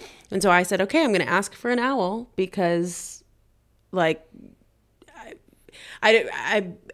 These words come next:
I don't think I see owls." I didn't want to be able to, you know, manipulate it in some way. And, like, so I said, "Fine, I never see owls. I'm gonna ask for an owl." And like I mentioned, an hour later, I walk outside and there's a huge mural painting of an owl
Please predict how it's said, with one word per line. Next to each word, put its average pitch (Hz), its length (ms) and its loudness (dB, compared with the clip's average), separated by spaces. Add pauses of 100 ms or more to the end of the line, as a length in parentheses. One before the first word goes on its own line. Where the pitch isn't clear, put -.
(180)
I 202 40 2
don't 220 200 4
think 220 140 0
I 180 80 4
see 294 240 2
owls." 277 440 4
I 196 100 8
didn't 208 180 6
want 196 300 6
to 190 60 -4
be 190 180 0
able 180 260 6
to, 170 520 4
you 180 160 -2
know, 165 160 2
manipulate 220 720 2
it 226 140 4
in 208 80 -2
some 214 320 0
way. 208 500 2
And, 160 160 0
like, 147 220 -4 (920)
so 220 80 -4
I - 20 -2
said, 196 180 -2
"Fine, 165 200 2
I 165 60 -4
never 214 220 4
see 233 180 -2
owls. 196 320 2 (240)
I'm - 80 -10
gonna 185 100 4
ask - 180 -4
for 196 120 -8
an 175 80 0
owl." 160 360 -2 (280)
And 170 80 -4
like 160 180 -4
I 175 40 0
mentioned, 226 460 0
an 151 160 2
hour 151 300 0
later, 233 480 0 (420)
I 175 80 2
walk 170 300 6
outside 202 480 2
and 180 100 -2
there's 165 140 -4
a 165 40 -6
huge 240 600 -4
mural 220 480 0
painting 220 540 -6
of 175 100 -8
an 185 80 -4
owl 226 580 -4